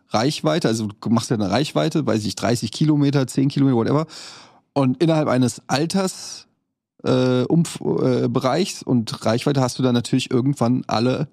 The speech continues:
<laughs> Angebote durch. Da, und dann frage ich so, „Ey, bist du eigentlich noch bei Tinder?“ Und dann kommt die Antwort, „Nee, gibt's nix mehr.“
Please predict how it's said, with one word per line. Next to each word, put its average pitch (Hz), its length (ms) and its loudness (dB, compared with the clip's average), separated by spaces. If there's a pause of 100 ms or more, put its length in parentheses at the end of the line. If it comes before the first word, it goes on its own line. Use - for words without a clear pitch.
(140)
<laughs> - 200 -20
Angebote 160 640 0
durch. 185 480 -2 (1080)
Da, 143 180 2
und 147 80 4
dann 135 160 2
frage 135 220 -2
ich 127 80 -4
so, 135 160 2
„Ey, 139 140 2
bist - 360 -4
du - 40 -4
eigentlich 143 240 0
noch 143 120 0
bei 131 160 0
Tinder?“ 175 480 -2
Und 123 80 -2
dann 127 100 4
kommt 139 220 0
die - 80 0
Antwort, 127 420 0
„Nee, 113 300 2
gibt's - 220 -6
nix - 180 -6
mehr.“ - 200 -6